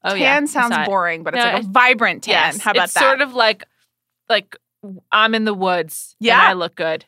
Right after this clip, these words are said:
Speaker 1: tan.
Speaker 2: And they didn't have an offering, a similar offering on the men's side. So I was like, "I'm, I'm doing this." I have to say, it looks great on him. It's a great fit.
Speaker 1: <laughs>
Speaker 2: So
Speaker 1: Um, I also just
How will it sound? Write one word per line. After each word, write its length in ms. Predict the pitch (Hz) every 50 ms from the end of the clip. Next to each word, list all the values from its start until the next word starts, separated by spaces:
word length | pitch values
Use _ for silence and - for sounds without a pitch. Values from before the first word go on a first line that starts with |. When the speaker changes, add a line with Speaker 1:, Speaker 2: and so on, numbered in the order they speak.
| _ _ _
Speaker 1:
tan. 380 | - 185 160 151 135 - 180 - -
Speaker 2:
And 180 | 262 269 277
they 100 | 285 285
didn't 280 | 269 226 277 254 302 302
have 360 | 311 311 269 262 269 262 285 262
an 240 | 254 254 247 208 208
offering, 640 | 226 233 359 - - 311 277 269 262 254 247 233 -
a 60 | -
similar 260 | 254 - 277 277 269
offering 320 | 247 262 440 453 381 277 240
on 80 | 226
the 80 | 220 226
men's 220 | 226 254 415 494
side. 260 | - 240 175 170 165 -
So 80 | -
I 40 | 190
was 100 | 214 214
like, 160 | 233 220 214
"I'm, 200 | 226 240 233 220 -
I'm 140 | 214 226 240
doing 200 | 277 349 440 381
this." 240 | 247 170 - - 240 196 _ - -
I 80 | - 240
have 160 | 262 262 262
to 60 | -
say, 80 | - 277
it 80 | 240 202
looks 160 | 202 208 -
great 180 | - 220 214
on 100 | 180 175
him. 80 | 180 175
It's 120 | 190 202
a 40 | -
great 140 | - 160 214
fit. 180 | - - 160 - -
Speaker 1:
<laughs> 40 | - - - - 453 - - 494 440 - - - 466 - _ - -
Speaker 2:
So 420 | - - - - - 349 - 180 453 - - _ _ _ _ - 762 784 831 906 960 932 932 - - - 587 587 622 640 622 587 539 480 - -
Speaker 1:
Um, 320 | 339 339 330 320 302 302 -
I 120 | - 311 330
also 120 | 370 - -
just 120 | 571 -